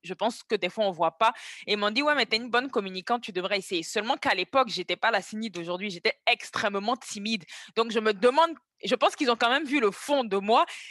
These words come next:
et ils savaient qu'en privé, en one-to-one, je, peut-être qu'ils ont vu le potentiel, comme tu as dit, que moi, je voyais pas. Donc, je me suis dit, « Ok, on va faire ce B T S communication. » Mais la communication, c'est vaste. Je pense que ceux qui entendent savent, il y a tout et rien aujourd'hui en com. Et en B T S com, c'était plutôt communication des entreprises.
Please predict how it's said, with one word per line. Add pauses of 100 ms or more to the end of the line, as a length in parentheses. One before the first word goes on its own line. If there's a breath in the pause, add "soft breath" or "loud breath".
(180 loud breath)
et
ils
savaient
qu'en
privé,
en
one-to-one,
je,
peut-être
qu'ils
ont
vu
le
potentiel,
comme
tu
as
dit,
que
moi,
je
voyais
pas. (400 loud breath)
Donc,
je
me
suis
dit, «
Ok, (100)
on
va
faire
ce
B
T
S
communication. » (480 loud breath)
Mais
la
communication,
c'est
vaste. (120)
Je
pense
que
ceux
qui
entendent
savent,
il
y
a
tout
et
rien
aujourd'hui
en
com.
Et (240 loud breath)
en
B
T
S
com,
c'était
plutôt
communication
des
entreprises.